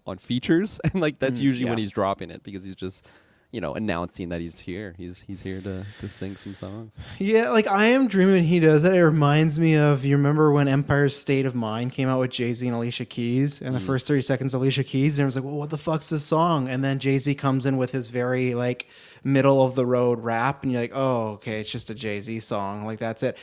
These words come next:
Speaker 2: And it was so bad that they had Alicia Keys record her own version and put out separately, 'cause
Speaker 1: Yeah.
Speaker 2: everyone was like, could we get more of, like, <laughs> that version of the song? I, I've had this debate with Emily 'cause she thinks I hate Jay-Z. I don't. I just think he's like a,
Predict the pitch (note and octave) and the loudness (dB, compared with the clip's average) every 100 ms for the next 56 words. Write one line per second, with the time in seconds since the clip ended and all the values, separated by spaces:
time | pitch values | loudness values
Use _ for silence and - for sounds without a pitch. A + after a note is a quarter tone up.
0 | - D#3 E3+ F#3+ F#3 A#3+ A3 F#3 F3+ G#3 | -2 4 6 6 6 6 6 6 8 8
1 | F3 C3+ D3+ D#3 D#3 D3+ D#3+ D#3 D#3+ D3+ | 6 2 0 2 2 4 4 4 2 0
2 | D3+ E3 D3 D3 - D#3 C#3+ D#3+ C#3+ C3+ | -2 0 0 -2 2 2 4 2 2 4
3 | D3 D#3 C#3 B2+ C#3 C3 D#3 D#3 C3 D3+ | 4 4 0 0 0 2 0 2 0 2
4 | D#3 D#3+ E3+ E3+ E3 E3 D#3 - - - | 4 4 6 4 6 4 2 -14 -20 -20
5 | - - G#3+ E4 C#4 G#3 A#3 A3 F#3+ D#3 | -10 -2 2 4 4 4 4 4 6 4
6 | D3 F3 C#3 - - F#3+ D#3 D#3+ F3 F3 | 4 -4 -8 -8 -6 -4 -2 -4 0 4
7 | F#3 - G#3+ F#3+ F#3 G3 G3 F#3 G#3 G3+ | 4 2 2 2 2 -2 0 2 2 0
8 | - - G3 F#3+ F3+ E3 D#3 D#3 E3+ E3 | -6 -2 4 4 4 2 4 8 8 8
9 | D3+ G3+ C3 C3+ C#3+ C#3 C3+ A#2+ A2+ B2 | 2 -4 0 4 6 6 2 0 -2 -4
10 | B2+ C3+ C#3+ A#2+ B2+ C3 B2 A2+ G2 G2+ | -2 -2 0 0 0 -2 -2 -4 -4 -8
11 | G2+ A#2+ B2 C3+ A2+ B2+ C#3+ D3+ D3 D#3 | -6 -6 0 0 2 -2 -2 -2 0 0
12 | D3 C#3 C#3 B2+ | 4 2 4 0